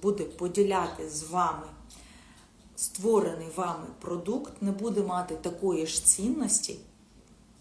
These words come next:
ви все одно можете нести за нього відповідальність самостійно. Е, у вас взагалі по четвертій позиції така, знаєте, тема трошки інфантильна.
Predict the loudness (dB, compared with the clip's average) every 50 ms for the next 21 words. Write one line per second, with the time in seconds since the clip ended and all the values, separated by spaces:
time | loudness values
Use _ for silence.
0 | -20 -20 -18 -12 -6 -2 -2 4 6 8 8 8 6 2 0 -2 -4 -6 -8 -8
1 | -10 -8 -6 -4 -4 -4 -4 -6 -10 -16 -20 -20 -20 -20 -16 -12 -10 -8 -8 -6
2 | -6 -6 -8 -8 -8 -10 -12 -12 -12 -12 -10 -4 0 0 0 0 -2 -6 -6 -4
3 | -4 -6 -8 -10 -8 -6 -4 -4 -4 -6 -10 -8 -6 -6 -6 -6 -8 -10 -10 -10
4 | -10 -10 -8 -8 -8 -6 -6 -4 -4 -2 -2 -2 -4 -4 -6 -8 -8 -8 -8 -8
5 | -10 -6 -4 -4 -4 -4 -4 -6 -8 -8 -10 -14 -16 -18 -20 -20 -20 -18 -18 -18
6 | -18 -18 -20 -16 -14 -12 -10 -10 -8 -4 -2 2 2 4 4 4 4 2 2 2
7 | 0 -2 -2 0 0 0 0 -2 -4 -6 -6 -8 -8 -8 -6 -4 -4 -4 -4 -6
8 | -8 -8 -8 -4 -2 0 0 0 0 2 2 2 2 0 -4 -10 -12 -16 -16 -16
9 | -16 -16 -16 -16 -12 -10 -8 -6 -4 -2 -2 0 0 0 -2 -2 -2 -4 -4 -6
10 | -8 -6 -4 -2 -2 -2 -2 -2 -2 -4 -4 -4 -4 -4 -4 -4 -6 -6 -4 -4
11 | -2 -2 -2 -4 -4 -4 -4 -4 -4 -4 -4 -2 -2 0 -2 -2 -4 -4 -6 -6
12 | -8